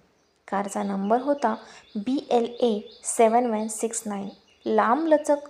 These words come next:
शेरवानी, सैल विजार आणि सोन्याच्या काड्यांचा चष्मा घातलेले विमा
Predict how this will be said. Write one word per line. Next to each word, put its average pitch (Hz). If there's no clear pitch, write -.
शेरवानी, 214
सैल 254
विजार 208
आणि 214
सोन्याच्या 262
काड्यांचा 214
चष्मा 214
घातलेले 208
विमा 208